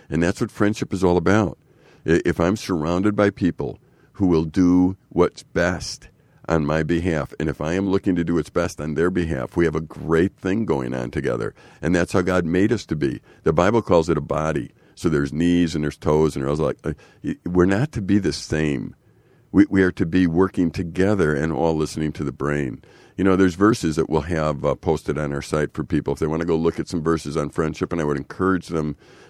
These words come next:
uh, to do that. But one of the interesting verses to me is, uh, a couple I'll just give you here. Proverbs twenty-seven five and six. It says, "Better is open rebuke than hidden love. Wounds from a friend can be trusted, but an enemy multiplies kisses."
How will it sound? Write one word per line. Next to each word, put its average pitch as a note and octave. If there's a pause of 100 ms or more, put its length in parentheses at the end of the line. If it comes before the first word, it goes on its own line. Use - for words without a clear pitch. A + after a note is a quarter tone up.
uh, D#2
to E2+
do F2
that. D2+
But -
one A#2
of D#3+
the D#2
interesting F2
verses D2+
to E2
me C#2+ (500)
is, D#2+
uh, C#2+
a D2+
couple D2
I'll C#2+
just D2
give C2+
you C#2
here. C#2+
Proverbs F2+
twenty-seven F2
five D2+
and C#2
six. E2
It E2
says, E2
"Better A#2
is G#2
open E2+
rebuke D#2
than C2+
hidden C2+
love. B1 (500)
Wounds F#2
from F2+
a D#2+
friend E2+
can D#2
be C#2+
trusted, - (500)
but E2
an D2
enemy D#2+
multiplies C#2+
kisses." -